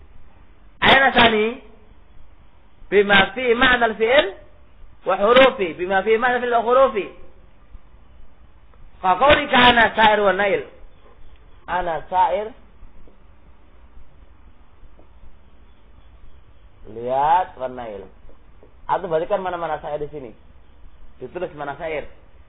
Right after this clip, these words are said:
Fa inna fihi ma'nal fi'li wa hurufi. Wa fihi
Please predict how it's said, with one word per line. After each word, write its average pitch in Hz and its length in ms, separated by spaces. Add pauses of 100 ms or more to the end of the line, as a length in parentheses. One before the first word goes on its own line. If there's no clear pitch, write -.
(300)
Fa 156 240
inna 240 400
fihi 190 480
ma'nal 180 560
fi'li 240 320 (3000)
wa 185 160
hurufi. 196 560 (1400)
Wa 147 160
fihi 185 560